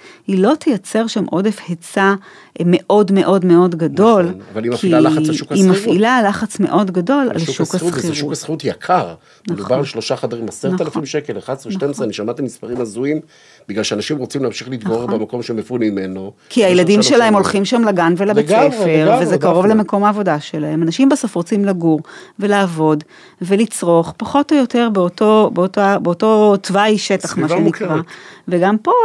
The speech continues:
Speaker 1: לממשלה, דרך אגב, יש אחריות, בעולמות התעסוקה, הממשלה היא מעסיק מאוד מאוד גדול במשק.
Speaker 2: נכון.
Speaker 1: היא יכולה לווסת ביקושים לדיור דרך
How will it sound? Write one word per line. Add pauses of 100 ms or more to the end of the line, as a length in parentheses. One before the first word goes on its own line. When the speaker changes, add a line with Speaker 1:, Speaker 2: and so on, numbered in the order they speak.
(100)
Speaker 1:
לממשלה,
דרך
אגב,
יש
אחריות,
בעולמות
התעסוקה,
הממשלה
היא
מעסיק
מאוד
מאוד
גדול
במשק.
Speaker 2:
נכון.
Speaker 1:
היא
יכולה
לווסת
ביקושים
לדיור
דרך